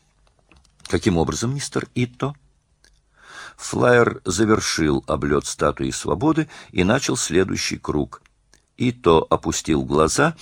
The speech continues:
и, отвечая, не отрываясь, смотрел на маслянистые воды залива. «Символизм этого разбитого памятника печалит меня. Статуя олицетворяет собой упадок некогда великой нации.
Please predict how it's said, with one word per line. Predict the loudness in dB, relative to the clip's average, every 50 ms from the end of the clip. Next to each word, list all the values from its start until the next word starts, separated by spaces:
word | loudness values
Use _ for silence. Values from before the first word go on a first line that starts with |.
| -18 -20 -16 -2
и, | 2 2
отвечая, | 2 2 2 0 0 2 2 2 4 4 4 4 2
не | 2 2 2
отрываясь, | 2 2 2 2 4 4 6 4 4 2
смотрел | 0 -4 -2 -2 -2 -2 0 2 4 4 2 2 -2 -12 -10 -4
на | 0 0
маслянистые | 2 2 0 -2 -2 -2 -2 -2 -4 -4 -6 -4 -2 -2 -2
воды | 0 0 0 0 0 -2
залива. | -2 -2 -2 -2 0 -2 0 -2 -2 -4 -6 _ _ _ _ _ _ _ _ _ _ _ -20 _ _ _ _ _ -20 -20 _ _
«Символизм | -6 -4 0 0 2 4 4 4 2 2 0 0 0 0 0 -2 -2 -2 -2
этого | -2 -4 -2 -2 0 0 2
разбитого | 0 0 -2 -2 -4 -6 -8 -6 -4 -4 -4 -4
памятника | -6 -4 _ -2 -2 -2 -2 -6 -6 -8 -8 -6 -6 -8
печалит | -8 -8 -6 -4 -2 0 0 0 0 -2 -6 -10 -12
меня. | -10 -8 -6 -6 -6 -8 -10 -12 _ _ _ _ _ _ _ _ _ _ _ _ _ _
Статуя | -6 -6 0 2 0 2 4 4 6 6 4
олицетворяет | 4 2 0 0 0 0 -2 -4 -4 0 0 2 4 4 2 2 0
собой | 0 -2 2 4 4 2 2 0
упадок | -4 -6 -6 0 2 2 4 4 2 0 -4 -4 -4
некогда | -4 -4 -2 -2 -2 0 0
великой | 0 0 2 0 -2 0 0 0 0
нации. | 2 2 0 0 -2 -4 -6 -4 -6 -6 -6 -8